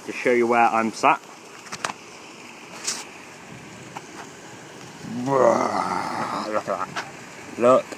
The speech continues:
at that beauty. Is that not just gorgeous?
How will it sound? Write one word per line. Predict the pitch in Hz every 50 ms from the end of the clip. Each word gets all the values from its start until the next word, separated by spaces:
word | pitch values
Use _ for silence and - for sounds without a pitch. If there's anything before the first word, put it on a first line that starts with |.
| - - -
at | 95 101 110 98
that | 104 104 101 - -
beauty. | 104 101 101 98 98 - - 95 92 - - - - - - - - - - - - - - - - - - - - - - - - - - - - - - - - - - - - - - 95 92
Is | 92 -
that | 113 120 117 -
not | 113 107 110 113 - -
just | 107 107 107 - -
gorgeous? | 101 98 98 95 95 101 92 - -